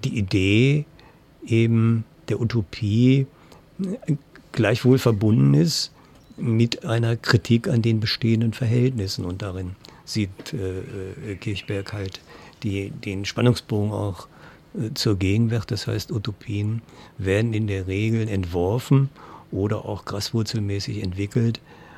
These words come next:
als in, in Kritik und in Abgrenzung oder auch als Alternative zu, äh, zur Jetztzeit,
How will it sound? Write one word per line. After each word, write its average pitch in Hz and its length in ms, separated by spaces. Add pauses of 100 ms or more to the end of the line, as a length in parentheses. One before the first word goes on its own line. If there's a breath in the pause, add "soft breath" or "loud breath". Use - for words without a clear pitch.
(180 loud breath)
als - 720
in, - 380
in 117 240
Kritik 117 500
und 107 220
in 101 160
Abgrenzung 113 720
oder 101 240
auch - 140
als - 180
Alternative 104 880 (540 loud breath)
zu, 104 640
äh, 104 420
zur - 160
Jetztzeit, 101 880